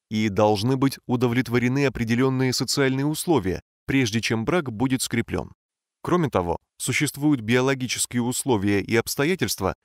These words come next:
которые в данных случаях могут делать заключение брака нежелательным. Эти факторы не могут сделать бесправной и бессмысленной любовь как таковую,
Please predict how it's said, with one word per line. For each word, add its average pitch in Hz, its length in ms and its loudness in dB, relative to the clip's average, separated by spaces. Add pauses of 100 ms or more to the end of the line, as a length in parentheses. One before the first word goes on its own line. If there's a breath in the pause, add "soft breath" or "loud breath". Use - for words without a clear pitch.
(200)
которые 135 420 2
в 95 60 -4
данных 113 340 2
случаях 175 520 -2 (120)
могут 156 380 2
делать 143 340 2
заключение 123 640 0
брака 131 340 0
нежелательным. 131 760 -2 (680)
Эти 107 200 0
факторы 117 460 0
не 127 100 0
могут 104 300 -2
сделать 104 360 2
бесправной 107 800 0
и 113 140 0
бессмысленной 107 720 0
любовь 107 320 2
как - 180 -2
таковую, 139 580 -2